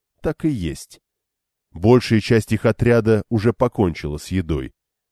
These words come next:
Ещё две едва тронутые куропатки и один кролик висели на вертеле над костром. Это предполагается завернуть в салфетку и взять с собой. Утренняя охота выдалась удачной,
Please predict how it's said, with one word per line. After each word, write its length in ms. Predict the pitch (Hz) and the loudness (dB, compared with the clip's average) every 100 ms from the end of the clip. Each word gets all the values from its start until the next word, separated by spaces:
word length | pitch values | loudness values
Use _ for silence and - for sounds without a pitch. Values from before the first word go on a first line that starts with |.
| _ _ _ _ | _ _ _ _
Ещё 500 | 92 113 - - 214 | -8 -6 -2 4 4
две 260 | 98 101 95 | 4 -2 0
едва 360 | 92 98 110 | -2 0 0
тронутые 600 | - 113 113 107 104 107 | 4 4 6 4 0 0
куропатки 720 | - 113 117 - 165 170 - | 2 2 2 2 -2 -2 -2
и 80 | 98 | 0
один 320 | 101 92 107 | 0 0 -4
кролик 500 | 107 127 151 139 131 - - | -2 2 4 2 -2 -10 -8
висели 460 | 101 127 - 143 | -2 -2 0 0
на 160 | 135 127 | 2 2
вертеле 500 | 123 143 127 131 131 | 2 0 0 -2 0
над 180 | 131 - | 0 0
костром. 640 | 143 143 - 98 85 69 _ _ _ _ _ - | -2 -2 0 2 2 -2 _ _ _ _ _ -8
Это 300 | 92 92 90 | -4 -4 -4
предполагается 1000 | - 98 80 98 98 95 101 98 - 98 | -4 -6 -4 -2 -2 0 0 0 -2 -6
завернуть 440 | 90 104 98 98 | -2 0 0 0
в 40 | - | -2
салфетку 640 | - 107 - 139 139 - | -2 -2 -2 -4 -4 -8
и 160 | - 127 | -4 -2
взять 260 | 104 123 | 0 -2
с 60 | - | -4
собой. 580 | - 131 117 95 69 - _ _ _ _ _ _ | -4 0 0 0 -2 -8 _ _ _ _ _ _
Утренняя 520 | 98 104 117 117 120 | -2 0 2 2 2
охота 400 | 123 - 123 120 | 2 4 4 4
выдалась 500 | 110 110 101 113 - | 2 0 0 -2 -2
удачной, 600 | 139 131 139 - 78 76 | -2 0 0 -2 -10 -10